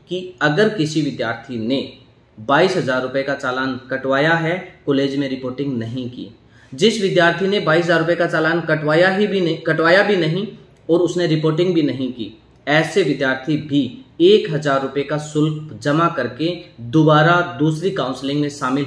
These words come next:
हो सकते हैं। दोबारा आपको सिर्फ वही college डालनी है जो college आप चाहते हैं, जिस college में आप जाना चाहते हैं। इसके अलावा बेकार की फालतू college मत डालना, क्योंकि जहां आप जाना ही नहीं चाहते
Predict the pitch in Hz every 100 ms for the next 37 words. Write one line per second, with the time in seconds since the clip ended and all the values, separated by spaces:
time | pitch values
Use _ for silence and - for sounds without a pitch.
0 | 120 147 151 131 - 135 170 208 - -
1 | 127 156 156 156 180 190 127 123 - 156
2 | 160 165 113 - 123 147 185 139 123 120
3 | 110 107 113 143 165 226 233 - 123 147
4 | 233 226 151 139 143 - 113 123 127 -
5 | - 160 143 147 - 196 196 226 - -
6 | 143 202 - 135 131 147 151 151 123 117
7 | 139 139 127 113 104 - 117 107 - -
8 | - 214 - 233 240 240 156 143 143 147
9 | 147 - 120 113 151 156 151 151 196 196
10 | 135 123 123 147 135 131 131 110 123 165
11 | 120 107 110 156 208 - - 165 165 131
12 | 131 143 127 123 139 156 208 247 196 160
13 | 143 131 170